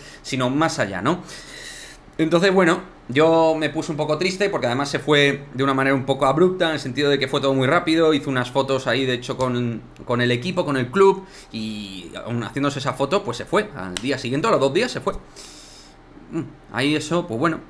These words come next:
no, no me terminó de cuadrar, pero al final también se dan así las cosas en el fútbol profesional. Pero lo dicho, quería repasar un poquito su carrera en el Real Madrid, un futbolista que por números, pues no va a ser el que mejores números tenga en el centro del campo, no los necesitaba para competir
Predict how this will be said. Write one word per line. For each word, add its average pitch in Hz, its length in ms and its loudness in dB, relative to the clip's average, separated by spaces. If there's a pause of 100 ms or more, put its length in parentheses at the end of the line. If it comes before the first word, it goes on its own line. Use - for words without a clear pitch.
no, 131 400 -8
no 131 140 -6
me 175 80 -4
terminó 120 300 -2
de 113 40 -4
cuadrar, 175 340 0
pero 104 140 -2
al 104 60 -4
final 123 320 -2
también 131 320 -2
se 147 100 -4
dan 131 160 0
así 123 160 -4
las 117 160 -2
cosas 185 460 -2 (160)
en 117 80 -2
el 110 60 -2
fútbol 127 240 -2
profesional. 110 520 -2 (400)
Pero 156 180 8
lo 156 80 8
dicho, 165 240 0
quería 156 160 2
repasar 165 340 2
un 147 80 0
poquito 135 260 -2
su 135 140 -4
carrera 139 240 4
en 139 40 4
el 135 60 2
Real 131 160 4
Madrid, 160 360 2 (120)
un 131 100 -6
futbolista 143 440 2
que 131 100 0
por 139 220 6
números, 165 460 4 (840)
pues 123 180 -4
no 165 160 2
va 190 80 6
a - 20 -4
ser 151 160 4
el 131 80 4
que 131 80 2
mejores 123 380 2
números 120 320 2
tenga 202 300 0
en 139 80 -2
el 131 80 -2
centro 117 220 0
del 117 80 2
campo, 196 340 0 (240)
no 208 180 4
los 208 160 4
necesitaba 147 580 4
para 127 200 2
competir 120 520 2